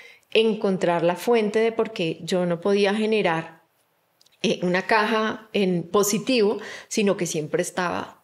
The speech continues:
acá. Eh, ¿qué es lo que hacemos cuando encontramos estas cosas? ¿Qué hacemos para sanar en esa investigación? Normalmente, el inconsciente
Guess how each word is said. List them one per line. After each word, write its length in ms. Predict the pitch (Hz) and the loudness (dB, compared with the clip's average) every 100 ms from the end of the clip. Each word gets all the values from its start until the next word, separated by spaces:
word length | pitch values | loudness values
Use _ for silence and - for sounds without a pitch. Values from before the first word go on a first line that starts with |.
| _ | _
acá. 460 | 170 - - 202 - - _ - - - - - - _ 202 | -10 -2 -2 -4 -12 -20 _ -20 -18 -18 -18 -20 -20 _ 4
Eh, 800 | 208 202 185 180 170 165 156 175 _ _ _ _ _ _ | 6 6 6 4 2 0 -4 -10 _ _ _ _ _ _
¿qué 100 | - 277 | 4 4
es 40 | |
lo 120 | 302 | 4
que 60 | 330 | 0
hacemos 340 | 320 226 208 | 0 0 0
cuando 240 | 226 247 262 | -2 0 0
encontramos 580 | 247 208 175 156 165 | -2 -2 -2 -2 -4
estas 300 | 190 - 202 | -6 -6 -6
cosas? 460 | - 208 - - - - - | 0 0 0 -10 -18 -12 -4
¿Qué 120 | 226 | -2
hacemos 420 | 208 262 233 233 | 0 0 0 0
para 220 | 240 240 | 0 0
sanar 300 | 208 170 156 | 0 0 0
en 140 | 160 202 | 0 0
esa 180 | 196 214 | 0 0
investigación? 840 | 208 226 226 175 160 294 226 - - - - - - - | -2 -2 -2 -2 -2 -2 -2 -6 -14 -20 -20 -20 -14 0
Normalmente, 1200 | 226 233 226 247 254 269 277 226 196 190 262 - _ _ _ _ _ _ _ _ _ _ _ _ _ _ _ - | 4 4 4 2 2 0 0 0 0 -2 -4 -14 _ _ _ _ _ _ _ _ _ _ _ _ _ _ _ 0
el 120 | 226 | 2
inconsciente 1080 | 240 240 240 240 240 233 233 285 285 - | 2 2 2 2 2 2 2 -2 -2 -8